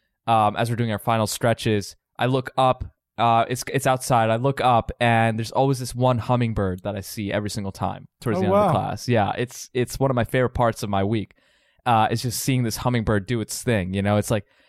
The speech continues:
Speaker 1: and I realize, like, why, why do I, why do I look for this hummingbird? It's because, like, I'm, I'm appreciating the smaller things in life. You know what I mean? And I just think that's super important as, you know,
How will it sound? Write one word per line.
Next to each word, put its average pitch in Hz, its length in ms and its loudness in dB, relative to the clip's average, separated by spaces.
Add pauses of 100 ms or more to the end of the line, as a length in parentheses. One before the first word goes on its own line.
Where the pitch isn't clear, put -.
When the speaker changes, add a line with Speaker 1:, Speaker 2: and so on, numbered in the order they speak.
(140)
Speaker 1:
and 143 80 0
I 139 60 2
realize, 151 400 2
like, 127 200 0 (420)
why, 143 260 2
why 147 280 2
do 180 140 2
I, 160 200 4
why 135 260 2
do 156 100 2
I 139 320 4 (140)
look 131 440 -2 (220)
for 147 100 0
this 127 180 -2
hummingbird? 117 540 -2
It's 131 140 -2
because, 151 320 0
like, 123 240 0 (840)
I'm, 147 180 2
I'm 143 180 0
appreciating 147 540 0
the 131 60 -2
smaller 127 340 2
things 120 320 -2
in 104 120 -4
life. 101 360 -2
You 117 100 2
know 113 60 2
what 110 80 4
I 107 40 2
mean? 107 300 0 (380)
And 127 560 4 (100)
I 131 80 2
just 131 220 -4
think 147 120 0
that's 131 120 0
super 143 320 -2
important 151 540 2
as, 131 340 2
you 139 80 -4
know, 127 280 2